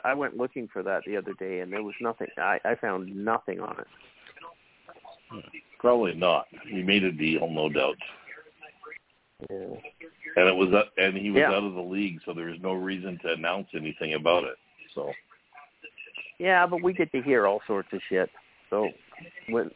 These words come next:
Speaker 1: that we
Speaker 2: Yeah, I
Speaker 1: shouldn't,
Speaker 2: guess.
Speaker 1: we don't need to. And speaking of, of legal troubles, after the, uh, Winnipeg Blue Bombers stomped on B C, uh, I guess they went out for a few too many parties. And, uh, do,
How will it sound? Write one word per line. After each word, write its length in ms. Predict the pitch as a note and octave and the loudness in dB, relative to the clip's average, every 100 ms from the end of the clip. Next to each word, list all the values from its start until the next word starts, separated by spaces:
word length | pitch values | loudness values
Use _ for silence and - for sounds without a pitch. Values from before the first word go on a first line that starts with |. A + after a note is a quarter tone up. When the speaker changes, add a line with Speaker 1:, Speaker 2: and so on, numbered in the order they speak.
| - | 0
Speaker 1:
that 140 | A#2+ | 0
we 140 | A#2+ | 2
Speaker 2:
Yeah, 160 | B2+ B2 | 4 6
I 40 | |
Speaker 1:
shouldn't, 220 | A#2 A#2 E2 | 6 4 2
Speaker 2:
guess. 140 | D2 | -2
Speaker 1:
we 80 | A2+ | 0
don't 200 | A2+ G#2 | 2 0
need 220 | F#2+ A2 G2 | -2 -6 -4
to. 140 | G2 - _ _ _ - | -6 -6 _ _ _ -6
And 160 | C3+ C3+ | -6 -4
speaking 420 | - F3+ F3 D#3+ C3 | 0 0 2 0 0
of, 100 | A2 - | -4 -4
of 200 | G#2 G#2+ - | -2 -2 -2
legal 380 | A#2+ C#3 C3+ A#2 | 2 2 2 0
troubles, 340 | - F#2+ F#2+ A2 - _ _ - F#2 | -2 -4 -4 -6 -10 _ _ -14 2
after 340 | C3 D#3 E3+ | 4 4 2
the, 260 | C#3 C3+ A#2+ | -2 0 0
uh, 200 | A2 G#2+ F#2 - - - - - - | -2 -6 -12 -20 -20 -20 -20 -16 -6
Winnipeg 420 | D3 D#3 D3+ A2+ | -2 2 2 2
Blue 180 | C3+ C3 | 4 4
Bombers 340 | A#2 G#2+ G#2 - | 2 -2 -4 -4
stomped 300 | - B2 A#2+ | 0 0 2
on 220 | A#2+ A2 | 2 2
B 220 | G2 A2 G#2 | 0 -4 -2
C, 340 | C3 C#3 A2+ A#2+ _ - - - | 0 2 2 -2 _ -16 -8 2
uh, 340 | G#2+ G2 G2+ F2+ - | 6 6 4 0 -2
I 80 | A#2 | 2
guess 160 | B2 A2+ | 2 2
they 120 | B2+ | 2
went 200 | A#2+ C3 | 4 6
out 160 | C#3 - - | 6 4 0
for 380 | A#2 G#2+ G2 | 0 2 0
a 60 | G2 - | -2 2
few 240 | C3+ A#2+ - | 4 4 4
too 100 | C3+ | 2
many 300 | A#2 A2+ G#2+ | 2 2 0
parties. 480 | - A#2+ B2+ A2 A2+ - - - _ - - - - | 0 4 4 4 0 -4 -16 -20 _ -20 -20 -20 -6
And, 320 | A#2 B2+ C3 | 0 4 6
uh, 200 | C3+ C#3 A#2 - D#2+ - B2+ | 6 4 2 -6 -8 -8 -2
do, 260 | E3+ E3 D3+ | 2 2 0